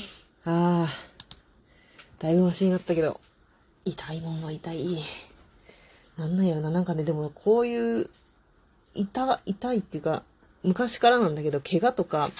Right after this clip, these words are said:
病気になるタイミングがいつも金曜とか、金曜夜とか、ど-、土曜とか、土日とかで、いや、病院に行けねえんだよなーっていうさ。<laughs>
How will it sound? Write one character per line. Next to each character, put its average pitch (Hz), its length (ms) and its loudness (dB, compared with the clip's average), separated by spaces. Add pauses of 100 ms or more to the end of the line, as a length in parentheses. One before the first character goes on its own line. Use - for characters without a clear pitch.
(180)
病 185 200 6
気 202 100 -4
に 196 140 6
な 196 100 4
る 139 340 0 (680)
タ 165 140 -4
イ 156 40 0
ミ 156 160 -2
ン 151 60 -2
グ 151 80 2
が 151 100 2
い 147 100 2
つ - 200 -4
も 185 340 4 (680)
金 220 380 4
曜 196 240 4
と - 120 -16
か、 139 180 -6
金 190 320 2
曜 160 300 2 (220)
夜 147 260 -2
と - 140 -12
か、 131 240 -2 (500)
ど-、 165 300 6
土 175 200 8
曜 196 180 8
と - 120 -10
か、 - 140 -12 (100)
土 165 100 -2
日 185 280 2
と 143 120 -10
か 143 120 -8
で、 139 240 -4 (880)
い 156 60 -4
や、 143 60 -2
病 214 280 4
院 285 120 -2
に 254 140 -2
行 233 60 -6
け 285 140 0
ね 269 140 0
え 254 40 0
ん 214 200 4
だ 175 100 2
よ 160 120 4
な 151 360 2
ー - 20 -2
っ - 20 -4
て - 200 -10
い - 60 -4
う - 40 -4
さ。 - 280 -4
<laughs> - 680 -4